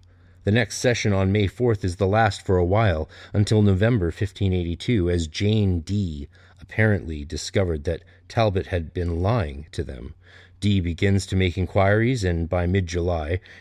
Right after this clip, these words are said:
he has discovered the details of the deception. However, on November tenth, Dee records receiving Kelly's second letter. There is no mention of a first, and this is enough to quiet Dee's suspicions. Soon thereafter,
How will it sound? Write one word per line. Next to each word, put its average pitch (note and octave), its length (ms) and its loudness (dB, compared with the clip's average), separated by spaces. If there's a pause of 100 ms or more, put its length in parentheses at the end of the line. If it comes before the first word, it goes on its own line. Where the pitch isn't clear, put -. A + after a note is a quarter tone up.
he G2 200 0
has F#2 180 2
discovered F#2 600 0 (260)
the F#2+ 80 0
details F2+ 640 0
of D#2+ 120 -4
the E2+ 80 -2
deception. E2 640 -2 (220)
However, G#2 560 2 (360)
on E2+ 120 0
November F2 400 2
tenth, A#2 440 -2 (480)
Dee G#2 180 2
records F#2+ 560 2
receiving F2+ 500 0
Kelly's F#2 440 -2
second G2+ 380 0
letter. F2+ 340 -2 (260)
There B2 120 4
is F#2 140 2
no F2 140 2
mention F#2 360 -2
of C#2+ 120 -6
a C2+ 40 -8
first, - 520 -8 (400)
and G2 120 4
this A2+ 160 2
is G2 140 0
enough G2 300 2
to F#2+ 80 -4
quiet D#2+ 500 0
Dee's D#2+ 260 -4
suspicions. - 880 -4 (460)
Soon C#3 360 6
thereafter, F#2+ 680 2